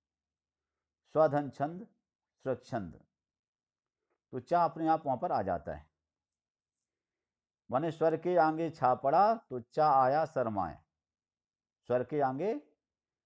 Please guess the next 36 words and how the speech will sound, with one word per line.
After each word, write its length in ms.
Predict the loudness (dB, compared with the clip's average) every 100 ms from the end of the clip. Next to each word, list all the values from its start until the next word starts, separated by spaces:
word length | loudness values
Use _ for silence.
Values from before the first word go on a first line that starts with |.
| _ _ _ _ _ -2
छा 180 | 0 0
पड़ा 380 | -2 0 0 0 -4 _ _ _
तो 60 | -20 -10
चा 140 | 0 2
आया 300 | 4 4 2 -2
शरमाए, 580 | -4 -4 -4 -6 -8 -14 _ _ _ _ _ _ -8
शरमाते 420 | -6 -4 -4 -4
हुए 140 | -2 0
आ 100 | 0
गया, 180 | 0 -2
वहाँ 180 | -2 -4
पर 120 | -6
कोई 220 | -6 -6
भी 120 | -4 -8
नहीं 140 | -12 _ _ _ _ _ _ -8
है, 100 | -6
नहीं, 280 | -4 -6 -6
अपने 260 | -10 -8 -2
आप 180 | -2 0
आ 120 | -2
गया। 200 | -2 -6 -12 _ _ _ _ _ _ _ _ _ _ _ _ _ _ _ -8
अभी 200 | -4 -2
तक 180 | 0 0
आपने 260 | -2 -2
क्या 140 | -2 -2
दृश्य 220 | -4 -10
सुना 240 | -6 -4
था, 120 | -2 -2
उसमें 300 | -4 -12 -12 _ _ -4
परिवर्तन 360 | -2 0 -2
होता 200 | -2 -2
है, 60 | -4
चेंज 140 | -4
हो 60 | -2
जाता 240 | -2 -2
है। 160 | -6